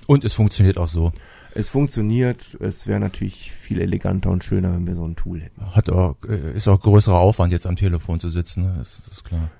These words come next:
Speaker 2: Ja, unsere Mitarbeiter sind ja alles so Schätzchen, die machen das super. Aber es wäre natürlich schon gut, wenn man da einfach ein Knöpfchen drücken würde und dann hätte man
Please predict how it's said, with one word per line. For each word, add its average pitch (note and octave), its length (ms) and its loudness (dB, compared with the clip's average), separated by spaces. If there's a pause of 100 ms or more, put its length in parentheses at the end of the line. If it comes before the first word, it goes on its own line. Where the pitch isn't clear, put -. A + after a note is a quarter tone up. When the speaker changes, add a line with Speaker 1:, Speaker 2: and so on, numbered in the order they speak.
Speaker 2:
Ja, G2 360 4
unsere G2+ 320 2
Mitarbeiter G2+ 540 0
sind F#2+ 180 -6
ja G2 100 -6
alles G2 240 -6
so F#2+ 60 -12
Schätzchen, G#2 480 -4
die G2 60 2
machen G2+ 220 2
das G2 140 -2
super. G#2 400 0 (380)
Aber F#2 320 -2
es F#2 100 -6
wäre G2 80 -4
natürlich F#2 280 -8
schon F2+ 200 -8
gut, E2+ 160 -10
wenn E2+ 80 -8
man E2+ 120 -10
da - 60 -12
einfach - 240 -14
ein D#2+ 100 -12
Knöpfchen - 360 -12
drücken F2 280 -12
würde E2+ 200 -12
und - 160 -14
dann D#2+ 120 -14
hätte - 180 -18
man D#2+ 260 -16